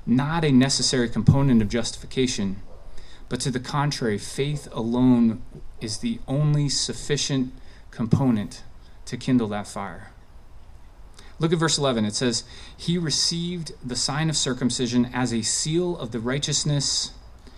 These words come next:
that he had by faith while he was still uncircumcised."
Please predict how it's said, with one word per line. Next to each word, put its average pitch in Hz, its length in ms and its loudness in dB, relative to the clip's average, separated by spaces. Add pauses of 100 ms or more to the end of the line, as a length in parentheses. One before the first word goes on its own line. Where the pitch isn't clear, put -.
(240)
that 117 140 -6
he 147 160 -2
had 131 360 0
by 120 140 -2
faith - 560 -6 (840)
while 110 200 -6
he 120 160 0
was 107 160 -2
still 131 640 0 (360)
uncircumcised." 107 1400 -2